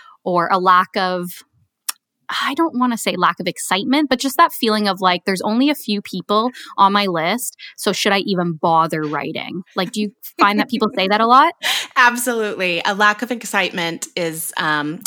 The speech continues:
Speaker 2: a very diplomatic way of saying what most people feel, in my experience. And I, I have felt that way as well. I mean, this idea of an, a, quote, "email list,"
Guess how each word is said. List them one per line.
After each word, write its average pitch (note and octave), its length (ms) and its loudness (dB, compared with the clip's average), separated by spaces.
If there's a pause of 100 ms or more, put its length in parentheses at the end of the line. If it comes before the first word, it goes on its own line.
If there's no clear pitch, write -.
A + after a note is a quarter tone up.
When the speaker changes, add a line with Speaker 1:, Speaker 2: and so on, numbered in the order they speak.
Speaker 2:
a G#3 60 0
very E3+ 260 -2
diplomatic D3+ 560 -4
way A2 140 -8
of F#3+ 80 -8
saying A2+ 380 -6
what G3 160 -6
most C#3 220 -10
people - 260 -10
feel, E3 460 -6 (180)
in A#3+ 140 2
my G3+ 120 4
experience. F#3+ 560 -2
And A3+ 160 2
I, A3+ 320 2
I G#3 400 2 (120)
have G#3+ 220 0
felt G#3+ 240 -2
that G3+ 160 2
way F#3+ 180 -2
as F#3+ 160 -6
well. B3 260 2
I G3+ 60 0
mean, F#3 160 -2
this F3+ 160 -4
idea G3 420 0 (100)
of F3+ 420 0 (560)
an, G#3+ 220 0
a, F#3 300 2
quote, A3+ 440 0 (120)
"email G#3 400 2
list," E3+ 680 -4